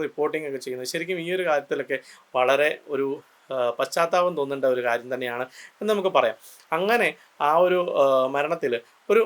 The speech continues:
മലയാളി ഉണ്ടായിരുന്നു എന്നുള്ളതാണ് ഒരു വാസ്തവം. മലയാളി മാത്രമല്ല, ഒരുപാട് സ്ഥലക്കാരുണ്ടായിരുന്നു. അതായത്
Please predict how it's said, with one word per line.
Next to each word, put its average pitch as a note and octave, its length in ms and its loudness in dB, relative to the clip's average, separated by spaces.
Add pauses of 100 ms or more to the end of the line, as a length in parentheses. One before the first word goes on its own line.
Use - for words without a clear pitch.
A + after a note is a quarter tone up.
(120)
മലയാളി D3 400 6 (100)
ഉണ്ടായിരുന്നു B2+ 640 0
എന്നുള്ളതാണ് C#3+ 540 0
ഒരു E3+ 140 -2
വാസ്തവം. B2+ 560 0
മലയാളി B2+ 240 4
മാത്രമല്ല, C3+ 480 -2 (380)
ഒരുപാട് G3+ 460 2
സ്ഥലക്കാരുണ്ടായിരുന്നു. B2 800 0
അതായത് C3 200 2